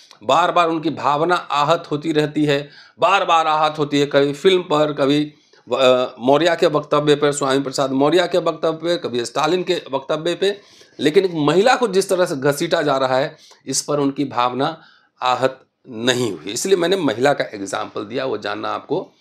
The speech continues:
बेहद ज़रूरी है कि क्या स्थिति है, विधवाओं के साथ किस तरह से व्यवहार इस देश में किया जाता रहा है। वानगी भर आपको हमने दिखाया है कैसे, अ,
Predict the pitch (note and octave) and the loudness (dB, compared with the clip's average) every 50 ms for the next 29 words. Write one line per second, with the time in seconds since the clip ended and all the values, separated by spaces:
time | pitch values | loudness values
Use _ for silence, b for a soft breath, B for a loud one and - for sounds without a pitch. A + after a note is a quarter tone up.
0 | b b b b b _ _ F2+ F#2+ A2 B2 B2 C#3+ D3 D3 - C#3+ A2+ A2+ G#2+ | b b b b b _ _ -8 -4 -2 -2 0 -2 -4 -6 -10 -8 -6 -6 -6
1 | G#2 A2+ B2+ C3+ A#2+ - A2 F3 - - G3 D3+ - - - A#2 B2+ C#3+ C#3+ - | -4 -2 -2 -2 -2 -2 -2 -4 -4 -6 -10 -14 -6 -2 0 0 0 0 -4 -8
2 | - - - - - G#2+ G2+ - B2+ B2 A#2 B2 D3+ E3+ - b b b b b | -12 -12 -12 -12 -12 -14 -12 -8 -8 -4 -4 -4 -4 -4 -6 b b b b b
3 | b b - F#2+ G2+ A#2+ B2+ A#2+ A#2 B2+ C#3 D3 D#3+ D3+ D3 C#3+ - D3 C#3 C#3+ | b b -20 -4 -2 0 2 4 4 4 4 2 0 0 -2 -2 -2 0 -2 -2
4 | C#3 - - C3+ - - B2+ C3 B2+ B2 C3 B2+ B2 A#2 A2 A#2 A#2+ C3 C3 C3 | -4 -6 -8 -8 -6 -4 -4 -4 -4 -4 -4 -4 -2 0 2 2 2 2 0 -2
5 | B2+ B2 C3 C3+ B2+ C#3+ C#3 C#3 - C#3+ C#3 C#3 C#3+ C#3+ C#3+ C#3 C#3 C#3 C#3+ C#3+ | -2 -2 -2 -2 -2 -4 -6 -4 -2 -2 0 0 0 -2 -2 -2 -2 0 0 0
6 | D3 D#3 - - _ - G2 G#2 D3+ - F3 F#3+ G3+ B3 B3 F#3 D3 C3+ B2 - | -2 -4 -8 -12 _ -4 0 2 2 4 2 2 2 0 0 2 2 0 0 -2
7 | - - A#2+ A#2 - - D3 C#3+ C3+ C3+ B2+ B2 B2 A#2+ - A#2 A2+ C3 D#3+ D#3+ | -2 -2 -2 -2 -2 -2 -2 -2 -2 -2 -2 -4 -6 -10 -6 -4 -2 -2 -2 -2
8 | - C#3 A#2+ D3+ - D#3+ E3 F#3 F3+ | -4 -4 -4 -2 -2 -2 -2 -2 -4